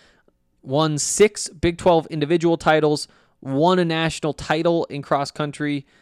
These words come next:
um, and, uh, he was a part of three U S Olympic teams. I, I think, I don't know that he was ever top ten. I, I remember that he was at fourteenth. Um, uh,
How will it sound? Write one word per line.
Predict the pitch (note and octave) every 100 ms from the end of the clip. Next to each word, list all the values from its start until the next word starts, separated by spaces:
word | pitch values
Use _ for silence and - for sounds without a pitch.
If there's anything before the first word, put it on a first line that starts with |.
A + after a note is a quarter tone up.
| _ _
um, | - A#2+ A#2+ A#2 G2+ -
and, | A#2 B2 C3 C3
uh, | C3 C3 B2+ B2 - _ -
he | C3+ C#3
was | C#3+ C#3
a | C#3+
part | - D3+ D#3+
of | D3+
three | - D#3
U | E3+ E3+
S | F3 F3+
Olympic | F#3+ G#3+ -
teams. | - A2+ G2+ - -
I, | D3+ _ -
I | -
think, | - G3 - - _ _ _ _ _ _ _ _ _ -
I |
don't | F3
know | G#3 G#3+
that |
he | G3 F#3+
was | F3
ever | E3+ E3
top | - - D#3+ - _ _ -
ten. | - - G3 G3 F#3 F3+ -
I, | C#3 C#3+
I | C#3
remember | D3+ E3 E3+
that | D#3+ C#3
he | D3+
was | D3+ C3
at | -
fourteenth. | - D#3+ - - - E3+ D#3 - - _ _ _ _ _ _ _ -
Um, | B2 A#2+ A2 G2+ - - _ _ _ _
uh, | -